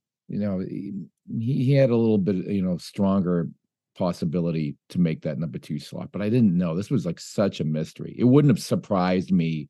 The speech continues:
if they went with Driedger. I really, I really was, it was really a mystery to me which way they'd go, but I was feeling, I felt like he had a, maybe a greater line on it. So congrats to Joey, and may he continue to rise more.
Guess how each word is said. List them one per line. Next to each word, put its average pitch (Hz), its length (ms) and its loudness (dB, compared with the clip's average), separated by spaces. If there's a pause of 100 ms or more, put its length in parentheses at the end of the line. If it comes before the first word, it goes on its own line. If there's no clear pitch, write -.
(200)
if 82 140 -4
they 87 120 0
went 90 220 0
with 78 120 -6
Driedger. - 460 -10 (320)
I 101 80 0
really, 113 260 6
I 104 100 -2
really 110 320 4
was, 82 300 -2
it 101 100 -6
was 98 180 0
really 107 240 2
a 87 40 2
mystery 85 360 -2
to 80 60 -2
me 80 200 -2
which 80 260 -6
way 82 160 -4
they'd 73 260 -8
go, 78 260 -6
but 73 160 -10
I 73 120 -8
was 71 160 -12
feeling, 80 540 -4 (380)
I - 80 -8
felt 98 220 -2
like 90 160 -2
he 87 160 -2
had 85 140 -2
a, 82 40 -6 (180)
maybe 80 300 -4
a 76 60 -8
greater 78 340 -8
line 78 360 -8
on 76 200 -8
it. 73 160 -10
So 76 360 -8 (340)
congrats 101 420 2
to 101 60 -4
Joey, 95 500 2
and 87 180 0
may 92 200 2
he 95 500 0 (380)
continue 98 400 2
to 95 60 2
rise 92 560 0
more. 98 500 0